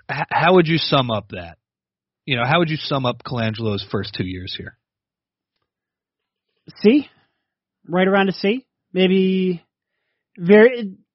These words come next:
Speaker 2: it's tough with that big incomplete being the most important one. Like, it's real tough. Like, it feels like any great grade we give is completely premature. And also, you know, the way I look at it, the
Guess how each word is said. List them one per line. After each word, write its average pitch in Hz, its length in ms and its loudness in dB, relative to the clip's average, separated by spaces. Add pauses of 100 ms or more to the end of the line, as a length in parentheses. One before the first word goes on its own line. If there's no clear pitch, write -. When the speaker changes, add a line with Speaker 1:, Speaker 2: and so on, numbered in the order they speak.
(840)
Speaker 2:
it's - 160 -2
tough 269 260 6
with 233 120 -2
that 190 220 2
big 196 160 4
incomplete 175 540 0
being 160 140 0
the 151 60 0
most 147 200 -2
important 139 400 -4
one. 139 260 -8 (440)
Like, 196 120 0
it's 185 160 0
real 185 200 4
tough. 147 240 -4
Like, 175 100 -4
it 180 60 -4
feels 220 180 6
like 202 100 2
any 208 200 4
great 185 360 2
grade 170 240 0
we 151 80 -4
give 147 180 -2
is 135 260 -6
completely 151 540 -6
premature. 156 580 -6 (600)
And 185 320 4
also, 196 640 6 (540)
you 220 120 4
know, 214 120 8
the 208 80 -2
way 269 200 6
I 226 80 6
look 214 200 2
at 165 160 2
it, 143 140 -4 (1080)
the 170 640 0